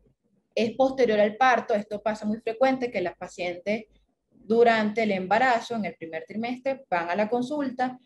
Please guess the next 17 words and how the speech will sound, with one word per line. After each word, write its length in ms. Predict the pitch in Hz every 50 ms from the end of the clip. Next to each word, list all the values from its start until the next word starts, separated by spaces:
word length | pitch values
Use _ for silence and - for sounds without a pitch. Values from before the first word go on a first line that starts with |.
| _ _
tienen 300 | - 196 185 185 185 208
alguna 340 | 226 233 214 208 208 214 214
lesión, 560 | 233 262 262 - 311 294 269 269 - - - _ _ _
pues 240 | - 180 175 - - - _ _ _ _ _ _ _ _ _
eso 540 | - 214 202 208 208 - 247 254 285 - - _ _ _ _ _
les, 300 | - 202 196 196 - - _ _ _ _ _ -
o 200 | - 170 165 160
les 160 | 170 170 170
explica 460 | 165 - - 180 175 180 175 196 220
a 20 |
su 180 | 214 - 277 254
ginecólogo 600 | 226 226 196 180 - - 220 220 233 269 - -
que 140 | - 277 240
después 380 | 208 196 185 190 - 175 175
del 220 | 190 208 214 208 -
parto, 400 | - 262 254 254 - - 359 -
pues 300 | - 240 208 190 - -